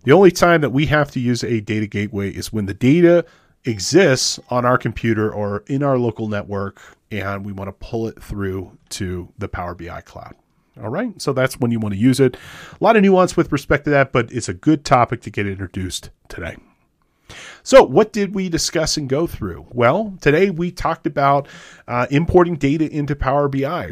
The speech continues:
We looked at some of the different methods, including the direct query and the import and the composite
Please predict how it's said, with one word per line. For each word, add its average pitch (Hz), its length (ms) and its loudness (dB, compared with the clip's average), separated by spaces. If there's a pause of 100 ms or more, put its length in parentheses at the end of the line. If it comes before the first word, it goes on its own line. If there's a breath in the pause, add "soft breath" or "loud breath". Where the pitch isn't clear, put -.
We 107 480 -6 (280)
looked 131 320 -2
at 135 140 0
some 127 140 -2
of 110 80 -4
the 107 40 -4
different 95 280 -6
methods, 143 460 -2
including 101 400 -6
the 87 100 -16
direct 87 280 -14
query 139 520 -4
and 104 80 -14
the - 100 -12
import 123 460 -2
and 98 100 -12
the 90 60 -14
composite 117 580 -4